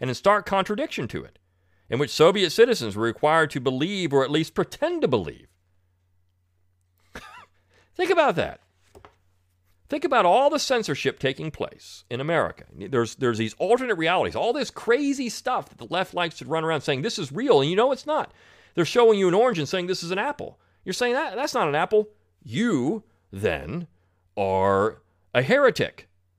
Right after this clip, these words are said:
because you're saying something that's not real. "Look, this is a, clearly an apple." "No, that's an orange." "No, it's clearly an apple," the left is saying on media. The left, "This is clearly an apple."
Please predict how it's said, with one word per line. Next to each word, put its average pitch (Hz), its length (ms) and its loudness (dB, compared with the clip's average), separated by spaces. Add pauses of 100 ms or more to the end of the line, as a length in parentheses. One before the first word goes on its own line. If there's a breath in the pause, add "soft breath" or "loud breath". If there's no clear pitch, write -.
(160)
because 110 340 -2
you're 208 100 0
saying 170 280 -2
something 170 280 -2
that's 180 220 -4
not 170 340 0
real. 240 260 4
"Look, 175 240 2
this 185 180 0
is 196 120 2
a, 190 60 -2
clearly 262 480 2
an 180 80 0
apple." 262 340 -4
"No, 302 200 -2
that's 269 160 -4
an 269 80 -4
orange." 269 200 0
"No, 190 140 2
it's 151 100 -2
clearly 220 640 -2
an 160 120 -8
apple," 220 280 -6
the 92 80 -8
left 143 280 -2
is 117 100 -10
saying 110 200 -4
on 110 200 -2
media. 208 280 -8
The 90 120 -8
left, 175 380 -6
"This 233 160 -10
is - 100 -10
clearly 269 460 -8
an 247 80 -10
apple." - 300 -16